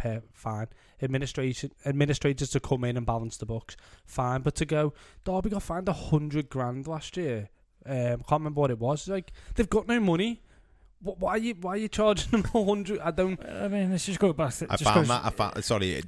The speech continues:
Speaker 3: the, the hundred grand thing, 'cause that was, that, that I was reading about that before. Let me try and find it on. You talk, Anton, I'll
Speaker 2: Sorry,
Speaker 3: find it
Speaker 2: it
Speaker 3: on
Speaker 2: just
Speaker 3: you.
Speaker 2: goes back to the E F L, though. I mean, it's just weak. It's, uh, <laughs> so weak, it's untrue. I mean, the farce that they had with Wigan, the farce that they had with calling the season over the other year.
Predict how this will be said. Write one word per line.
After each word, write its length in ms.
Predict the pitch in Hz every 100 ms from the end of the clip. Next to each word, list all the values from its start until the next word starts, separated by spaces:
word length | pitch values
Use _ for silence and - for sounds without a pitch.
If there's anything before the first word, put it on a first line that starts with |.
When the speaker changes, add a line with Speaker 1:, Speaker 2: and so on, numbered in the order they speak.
| -
Speaker 3:
the, 140 | 95 95
the 120 | 104
hundred 400 | - 107 107 117
grand 340 | 101 95 95 98
thing, 400 | 110 101 73 - -
'cause 120 | 98
that 200 | 92 -
was, 140 | 92 -
that, 220 | 92 -
that 100 | 85
I 80 | 90
was 220 | 87 85
reading 280 | 87 85 90
about 260 | 87 92
that 180 | 98 92
before. 360 | 82 - 82 82
Let 140 | 85
me 60 | 90
try 160 | 98 95
and 100 | 85
find 260 | 85 82
it 40 | 85
on. 100 | 85
You 160 | 131 156
talk, 300 | - 101 -
Anton, 240 | 85 87 87
I'll 80 | 95
Speaker 2:
Sorry, 100 | 82
Speaker 3:
find 100 | 82
it 60 | 82
Speaker 2:
it 40 | 85
Speaker 3:
on 40 |
Speaker 2:
just 140 | -
Speaker 3:
you. 20 | 120
Speaker 2:
goes 160 | 147
back 220 | - 113
to 80 | -
the 60 | 107 107
E 60 |
F 140 | 113 -
L, 160 | 123
though. 120 | 131
I 40 | 123
mean, 160 | 123
it's 140 | 120 -
just 160 | 139
weak. 360 | 120 113 120 -
It's, 240 | 151 143 - 135
uh, 60 | -
<laughs> 80 | -
so 380 | - - 190
weak, 380 | 180 139 160 127
it's 100 | - -
untrue. 440 | 165 127 139 139
I 20 | 139
mean, 140 | 131 117 - - -
the 100 | 123
farce 300 | 165 165 -
that 80 |
they 80 | 160
had 120 | 143
with 100 | 135
Wigan, 320 | 117 113 117 113
the 80 |
farce 240 | 120 131 131
that 80 | 123
they 80 |
had 100 | 123
with 180 | 117 110 -
calling 260 | 120 117
the 60 | 113
season 340 | - 113 117
over 300 | 113 110 113 107 -
the 80 | 117
other 140 | 107
year. 340 | 110 110 110